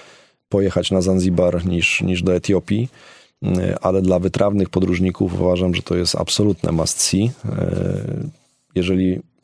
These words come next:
będzie tam spokojniej kiedyś, kiedy, jeżeli będę się mylił i uda się osiągnąć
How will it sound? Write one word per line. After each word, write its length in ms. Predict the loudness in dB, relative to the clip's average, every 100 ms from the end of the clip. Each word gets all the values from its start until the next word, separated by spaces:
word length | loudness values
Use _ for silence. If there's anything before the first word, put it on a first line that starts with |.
| _ _ -2
będzie 340 | 0 2 2
tam 220 | 0 0 -2
spokojniej 560 | -2 0 0 2 0
kiedyś, 460 | 0 0 0 -4 -10
kiedy, 160 | -8 -6
jeżeli 260 | -4 -2 0
będę 180 | 0
się 140 | 0 0
mylił 340 | 2 2 0
i 120 | -2
uda 260 | -2 -2 -2
się 160 | -2 -2
osiągnąć 460 | 0 0 0 -4